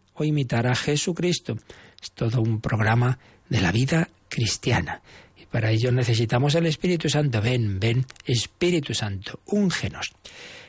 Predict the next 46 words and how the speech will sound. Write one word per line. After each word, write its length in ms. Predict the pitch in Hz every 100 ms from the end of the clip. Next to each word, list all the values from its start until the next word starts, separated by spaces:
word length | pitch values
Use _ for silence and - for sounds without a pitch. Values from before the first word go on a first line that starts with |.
| -
Bien, 220 | 220 156
pues 100 | 139
vamos 220 | 160 170
a 100 | 143
dar 160 | 147 147
una 160 | 139
vueltecita 540 | 127 123 139 127 165 180
a 40 |
todo 360 | - 127 117 107 -
lo 140 | - 120
que 80 | 113
nos 200 | 110 107
expone 340 | 113 131 113
este 200 | 110 -
número, 320 | 117 127 156
que 60 | 160
ayer 180 | 110 113
lo 120 | 110
fuimos 320 | - 113 107
viendo 260 | 120 117 104
comentando 540 | 110 110 101 120 120
el 80 | 127
número, 280 | 135 143 139
pero 140 | 147
lo 80 | 151
hacemos 300 | 165 185 170
ahora 240 | 165 175 - - - - -
con 200 | 117 120
la 80 |
ayuda 340 | 110 117 131 135
de 120 | 123
la 420 | 107 107 - - -
meditación, 680 | 120 104 - 110 - 139 147
de 100 | 120
la 100 | 117
reflexión 640 | 123 - 113 - 123 131 - - - -
que 120 | - 131
el 40 |
padre 320 | 143 117 117
Raniero 380 | 113 113 120 117
Cantalamessa 760 | 113 113 117 113 113 - 127 - - - _ -
tiene 300 | - 107 110
hecha 200 | 107 117
sobre 320 | - 107 104
este 240 | 104 - 104
punto 500 | 123 117 104 123